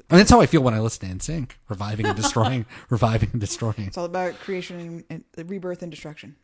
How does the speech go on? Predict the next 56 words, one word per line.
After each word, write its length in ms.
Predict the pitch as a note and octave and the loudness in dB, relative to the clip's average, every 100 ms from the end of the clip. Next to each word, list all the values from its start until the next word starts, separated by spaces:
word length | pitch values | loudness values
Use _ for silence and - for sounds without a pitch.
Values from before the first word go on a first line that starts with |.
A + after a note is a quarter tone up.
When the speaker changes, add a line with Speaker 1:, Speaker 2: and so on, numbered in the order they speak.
| - | -12
Speaker 1:
Did 140 | C3 C#3 | 0 4
you 120 | E3 | 6
like 120 | D#3 | 6
that 120 | D#3 | 2
song, 160 | D#3+ D#3+ | 0 -2
though? 180 | F2+ F2+ - - - - - - | -2 -6 -10 -12 -16 -18 -14 -6
Speaker 2:
I 80 | |
do. 200 | A3+ E4+ | -2 0
It's 100 | G#3+ | -2
just 160 | D#3 E3 | -4 -8
really 160 | F3 C#3+ | -8 -8
dark. 180 | D3+ A2 | -6 -6
Speaker 1:
It's 140 | G2+ | -4
really 140 | G2 | -4
dark, 180 | F2+ - | -6 -8
yeah. 60 | A#3 | -8
Speaker 2:
Unexpected 420 | A#3 G2 - - _ - | -6 -10 -12 -16 _ -10
on 100 | A#2 | -10
Speaker 1:
Yeah. 60 | |
Speaker 2:
the 40 | - | -8
Christmas 260 | E3 D#3 | -10 -12
playlist 320 | - - - | -18 -16 -16
one. 100 | - | -4
Speaker 1:
And 140 | C#3+ C#3 | 2 4
that's 160 | F#3+ | 2
from 140 | - A3+ | 0 0
twenty 220 | G#3+ G#3+ | 0 -2
eighteen 180 | G3 G3+ | -4 -4
as 100 | F#3 | -2
well. 100 | F3+ | 0
I, 100 | C3 C#3 | 0 0
I, 160 | C#3+ D3 | 0 0
I 80 | D3 | 2
like 180 | D#3+ D#3+ | 0 0
getting 240 | D#3+ D#3 | -2 0
stuff 580 | - - C#3+ - - - | -2 -2 -4 -6 -14 -10
that 160 | B2 A#2 | -4 -2
is 100 | A2+ | -4
current, 380 | - A#2+ A#2+ A#2+ | -6 -4 -4 -4
and 100 | G2+ | -4
that's 140 | G2+ | -4
Speaker 2:
Very 120 | - G2+ | -2 -2
Speaker 1:
from 60 | |
their, 160 | G2 F#2+ | 0 -2
Speaker 2:
recent, 100 | F#2 | -2
Speaker 1:
uh, 40 | |
Speaker 2:
yes. 60 | F#2 | -2
Speaker 1:
Lost 240 | G2 G2+ - | -2 -2 -2
Works. 340 | A#2 - - - - _ | -4 -6 -12 -14 -20 _
Uh, 60 | G#2+ | -14
obviously 380 | F2+ G2 G2+ A2+ | -10 -8 -4 -2
a 40 | |
B-side, 500 | G#2 A2+ A#2+ A#2 C#3+ - | 0 0 0 0 -2 -2
not 200 | A2 G2+ | -2 -2
on 180 | A2 A2 | 2 2
their, 140 | G#2+ | 2